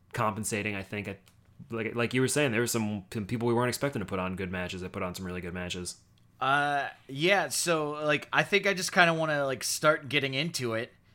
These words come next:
Speaker 1: Go.
Speaker 2: Uh, so, uh, f-, first we got, we got Makabe and, uh, Yota Tsuji. So, uh, uh, just
Speaker 1: A K A the future Yoshihashi. That boy's gonna be taking losses for his entire career. He just got,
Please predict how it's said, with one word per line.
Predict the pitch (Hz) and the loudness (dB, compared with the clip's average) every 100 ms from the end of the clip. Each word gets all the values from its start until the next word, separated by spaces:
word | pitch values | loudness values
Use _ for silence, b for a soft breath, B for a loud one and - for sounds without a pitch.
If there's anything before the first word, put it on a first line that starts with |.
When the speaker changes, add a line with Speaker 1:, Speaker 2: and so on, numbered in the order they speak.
| - | -8
Speaker 1:
Go. | - 110 95 - | -2 0 -2 -2
Speaker 2:
Uh, | 143 147 139 131 120 _ _ _ _ 170 | 6 8 8 4 -4 _ _ _ _ -6
so, | - - 185 170 160 156 | -2 4 6 6 4 2
uh, | 156 147 147 127 - - | 6 6 6 2 -14 -16
f-, | 135 - 196 170 - | -16 -4 -2 -2 2
first | 220 220 | 2 4
we | 226 | 4
got, | 196 175 - | 8 8 6
we | 139 | 2
got | 175 196 | 6 6
Makabe | 156 170 165 160 151 151 143 139 147 | 8 6 6 2 4 6 6 4 2
and, | 135 135 135 | 4 4 6
uh, | 127 | 4
Yota | 123 147 143 | 4 2 2
Tsuji. | 131 - 143 131 117 120 110 b b | 0 -2 -2 -2 -4 -4 -6 b b
So, | - - 151 143 | -4 4 8 8
uh, | 143 147 139 127 B B | 8 10 8 6 B B
uh, | - - 151 135 | -6 -6 -10 -4
just | - 226 - | 2 4 8
Speaker 1:
A | 151 | 12
K | 147 | 12
A | 151 | 12
the | 135 | 10
future | - 170 135 | 8 8 8
Yoshihashi. | 123 117 120 113 113 - 117 | 6 4 4 4 4 4 4
That | 123 | 4
boy's | 131 113 | 2 2
gonna | 113 | 0
be | 110 | 2
taking | 123 117 113 | 2 2 2
losses | 110 107 110 | 2 2 -2
for | 117 | -2
his | 107 104 | -4 -4
entire | 98 - 110 104 107 | -6 -4 -2 -2 -2
career. | 123 113 107 107 | -2 -2 -2 2
He | 143 | 4
just | 175 - | 4 2
got, | 151 | -2